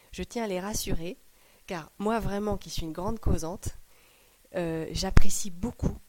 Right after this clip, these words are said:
de danser, euh, à tes cours de biodanza en silence. Et à la limite, <laughs> ceux qui ne respectent pas cette consigne, ça m'énerve un peu, parce que,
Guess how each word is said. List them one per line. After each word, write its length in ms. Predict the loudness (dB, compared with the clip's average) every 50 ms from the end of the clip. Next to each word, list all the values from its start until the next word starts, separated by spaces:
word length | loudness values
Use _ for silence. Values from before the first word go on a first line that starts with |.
| -20 -14
de 160 | -8 -6 -6
danser, 640 | -4 -4 -4 -6 -6 -8 -8 -8 -8 -8 -8 -6 -8
euh, 100 | -8 -10
à 40 |
tes 120 | -12 -10 -4
cours 200 | 2 4 4 4
de 100 | 4 4
biodanza 680 | 2 2 0 -4 -8 -10 -10 -10 -10 -10 -10 -12 -12 _ _ -6
en 100 | -4 -2
silence. 640 | -2 -2 -4 -6 -8 -8 -8 -8 -10 -10 -12 -12 -14 -18 -20 _ -20 -20 -20 -20 -20 -20 -20 -20 -20 -20 _ -10
Et 120 | -6 -4 -4
à 60 | -2
la 160 | -2 -2 -2
limite, 560 | -2 -2 -4 -4 -4 -6 -8 -6 -4 -4 -4 -4
<laughs> 60 | -6 -6
ceux 180 | -6 -6 -6 -8
qui 180 | -8 -8 -8
ne 80 | -8 -6
respectent 540 | -8 -8 -10 -8 -10 -10 -10 -8 -8 -6 -2
pas 180 | 0 0 -2
cette 240 | -2 -6 -10 -12 -12
consigne, 460 | -8 -8 -6 -6 -6 -8 -8 -10 -10 -12 -16 -18 -16
ça 200 | -16 -14 -12 -12
m'énerve 380 | -10 -8 -8 -8 -8 -10 -12
un 80 | -14 -16
peu, 200 | -14 -14 -16 -16 -18 _ -20 -20 -20 -20 -20 -20 -20 -20 -20 -8 -4
parce 260 | -2 -2 -2 -4 -10
que, 380 | -10 -8 -6 -4 -2 -4 -4